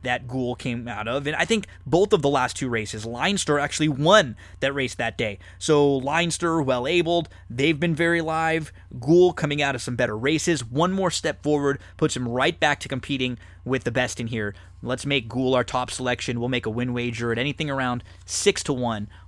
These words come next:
on the number nine, Ghoul. Make sure to use him in all of your exotics. Let's get to race number nine. No real strong opinion in race number eight for me,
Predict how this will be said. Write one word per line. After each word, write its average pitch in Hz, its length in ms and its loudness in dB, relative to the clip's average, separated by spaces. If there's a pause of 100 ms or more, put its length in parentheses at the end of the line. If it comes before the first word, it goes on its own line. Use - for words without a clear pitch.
on 120 180 -4
the 120 60 -4
number 117 180 -2
nine, 104 380 -4 (380)
Ghoul. 113 260 -4
Make 113 140 -4
sure 123 160 -2
to 113 80 -4
use 113 360 -4
him 113 200 -6
in 110 120 -4
all 107 280 -4
of 107 100 -8
your 104 240 -8
exotics. - 640 -8 (760)
Let's 165 200 -2
get 226 200 -4
to 214 180 -4
race 185 260 0
number 160 160 -2
nine. 147 380 0 (320)
No 160 240 2
real 143 260 4
strong 135 300 -6
opinion 131 460 -2 (260)
in 135 240 -4
race 127 300 -2
number 113 320 -6
eight 170 240 0
for 135 180 -4
me, 196 340 2